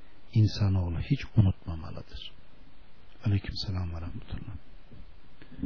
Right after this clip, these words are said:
Hatta Allah Azze ve Celle için olmayan sevgiler hem bu dünyada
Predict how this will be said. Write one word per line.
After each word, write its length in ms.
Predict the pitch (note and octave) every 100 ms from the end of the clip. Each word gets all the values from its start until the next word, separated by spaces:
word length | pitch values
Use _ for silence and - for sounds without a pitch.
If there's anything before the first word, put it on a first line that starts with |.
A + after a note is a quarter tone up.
| - - -
Hatta 540 | E3+ - - C3+ C3 - - - - - - - - -
Allah 580 | C3 B2+ C3+ D#3 D#3+ D3+
Azze 320 | C3+ A#2 A#2+
ve 120 | A2+ G#2+
Celle 400 | G#2+ G#2 G2+ G2+
için 320 | - G2+ -
olmayan 680 | D3+ D#3 C3+ A2+ G#2 F#2+ -
sevgiler 480 | G#2+ G2 G#2+ B2 A3 - - - - - - - - - -
hem 300 | F3 G#3 F#3+
bu 80 |
dünyada 640 | E3 D3 B2 A2+ G#2 G2